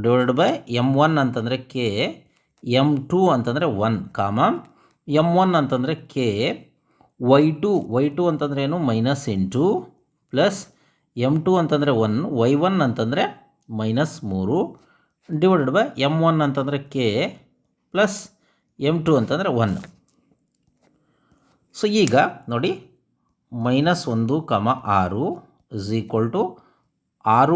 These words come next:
into ಕೆ, ಆರು ಕೆ, plus into minus, ಮೈನಸ್, ಮೂರ ಒಂದ್ಲೆ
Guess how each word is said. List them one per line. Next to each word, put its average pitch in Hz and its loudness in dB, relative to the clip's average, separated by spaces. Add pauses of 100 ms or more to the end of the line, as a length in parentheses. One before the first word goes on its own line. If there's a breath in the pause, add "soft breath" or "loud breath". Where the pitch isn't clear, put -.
into 143 0 (120)
ಕೆ, 190 -4 (200)
ಆರು 98 0 (120)
ಕೆ, 143 -4 (920)
plus 190 2
into 190 0
minus, 170 2 (260)
ಮೈನಸ್, 110 -2 (280)
ಮೂರ 127 0 (140)
ಒಂದ್ಲೆ 127 0